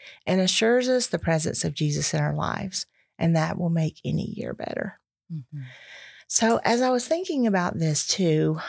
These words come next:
Speaker 1: um, God just, um, pointed me in the direction of, um, Ephesians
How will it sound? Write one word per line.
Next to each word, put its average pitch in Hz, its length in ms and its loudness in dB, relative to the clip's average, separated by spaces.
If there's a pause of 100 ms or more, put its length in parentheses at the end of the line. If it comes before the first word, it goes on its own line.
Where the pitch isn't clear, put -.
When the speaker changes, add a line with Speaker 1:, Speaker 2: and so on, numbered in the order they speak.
(100)
Speaker 1:
um, 165 400 2
God 190 300 2
just, 180 320 -2 (200)
um, 160 400 0
pointed 202 500 2 (100)
me 170 280 2
in 165 200 2
the 160 100 2
direction 151 680 0
of, 143 460 0 (460)
um, 147 340 0 (260)
Ephesians 156 880 -2